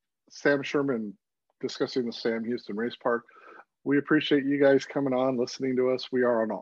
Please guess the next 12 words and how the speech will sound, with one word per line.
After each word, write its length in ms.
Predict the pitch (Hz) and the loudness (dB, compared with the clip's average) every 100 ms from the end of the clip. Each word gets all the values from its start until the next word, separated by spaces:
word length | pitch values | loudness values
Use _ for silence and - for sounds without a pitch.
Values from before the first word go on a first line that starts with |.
| - | -2
all 300 | 123 147 151 - | 4 4 4 0
platforms 540 | 143 139 - 120 113 - | 0 0 -4 -8 -8 -10
now. 240 | 107 95 - | -12 -12 -16
So, 360 | - 113 104 104 107 _ _ | -10 -6 -6 -8 -12 _ _
right, 300 | 123 135 147 - _ _ _ _ _ _ _ _ - | 0 2 2 -2 _ _ _ _ _ _ _ _ -16
rate, 380 | 175 135 165 151 - _ _ _ _ _ _ _ _ _ _ _ _ _ | -2 4 4 4 -2 _ _ _ _ _ _ _ _ _ _ _ _ _
subscribe, 600 | - 117 - 143 160 143 | -10 -6 0 2 4 4
rate, 260 | 139 151 143 | 4 4 0
review, 560 | 131 123 131 135 139 131 | -4 -2 0 2 2 0
unsubscribe, 680 | 156 151 147 - 139 135 127 | -4 -4 -10 -2 2 2 0
re-, 380 | 123 123 135 135 - _ _ _ _ _ _ - | -2 -4 -4 -6 -12 _ _ _ _ _ _ -4
resubscribe. 840 | 139 151 151 139 - 131 127 120 | -2 -2 -6 -8 -2 2 2 0